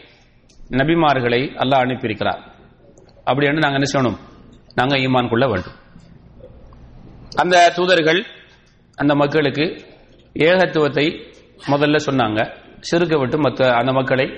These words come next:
எச்சரிக்கை செய்தார்கள், தடுத்தார்கள். ஒவ்வொரு நபிமார்களும்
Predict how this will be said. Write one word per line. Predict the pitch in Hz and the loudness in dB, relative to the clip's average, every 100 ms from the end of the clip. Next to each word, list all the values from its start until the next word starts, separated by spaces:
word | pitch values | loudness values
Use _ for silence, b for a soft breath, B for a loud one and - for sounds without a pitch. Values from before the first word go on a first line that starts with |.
| - - | -12 -8
எச்சரிக்கை | 131 143 123 | -2 -2 -2
செய்தார்கள், | 135 113 101 98 | -2 0 0 -2
தடுத்தார்கள். | 101 131 113 98 90 - - - - - - - | -4 -2 -2 -4 -6 -14 -20 -20 -20 -20 -20 -6
ஒவ்வொரு | 131 151 151 190 - - - | 0 2 2 0 -6 -12 -4
நபிமார்களும் | 131 147 139 123 123 170 - | 0 2 2 0 -2 -2 -6